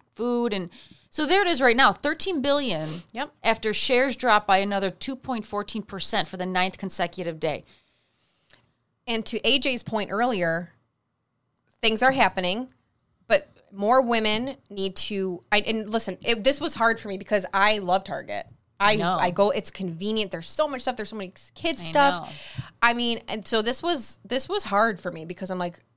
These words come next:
Speaker 2: it, it's a store that I visited quite frequently.
Speaker 1: But after all of this money is just getting lost, you still have more companies
Speaker 2: More?
Speaker 1: doing it.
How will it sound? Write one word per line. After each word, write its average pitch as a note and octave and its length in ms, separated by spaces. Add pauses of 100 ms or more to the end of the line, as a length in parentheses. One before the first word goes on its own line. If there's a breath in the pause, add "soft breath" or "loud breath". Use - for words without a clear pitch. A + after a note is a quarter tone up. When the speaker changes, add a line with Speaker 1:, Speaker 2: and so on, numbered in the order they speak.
(140)
Speaker 2:
it, D#3 260
it's - 440 (420)
a G3+ 60
store F#3+ 280
that F#3 140
I F3 300 (300)
visited F3 460
quite F#3 240
frequently. - 640 (300)
Speaker 1:
But - 200
after D4+ 400 (100)
all B3+ 300
of C#4 160
this B3 240
money G#3 500
is F3+ 240
just F3+ 520
getting G3 320
lost, E3 720
you A3+ 200
still A#3+ 880 (400)
have A3+ 320 (240)
more A#3+ 480
companies A3+ 720
Speaker 2:
More? B3+ 240
Speaker 1:
doing A#3+ 100
it. - 120